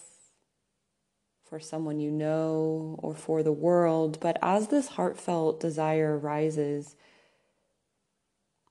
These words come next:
work on phrasing it in the present tense.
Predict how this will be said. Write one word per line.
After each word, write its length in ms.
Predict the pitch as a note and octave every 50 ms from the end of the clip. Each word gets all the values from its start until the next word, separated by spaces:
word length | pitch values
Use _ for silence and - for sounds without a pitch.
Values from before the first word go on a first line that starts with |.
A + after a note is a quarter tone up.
| _ _
work 300 | - G3+ G#3+ - - D#4
on 200 | C#4+ D4 C4+ A#3+
phrasing 600 | - - - - F3 F3 F3+ F3 E3 F3 E3 D#3
it 200 | D3 D3 - -
in 140 | D#3 D#3
the 80 | D3+ D3
present 540 | D3+ - - D#3+ D#3 D3+ D3 D#3 - - -
tense. 720 | - - C#3+ C#3+ C#3 - - - - - - - - _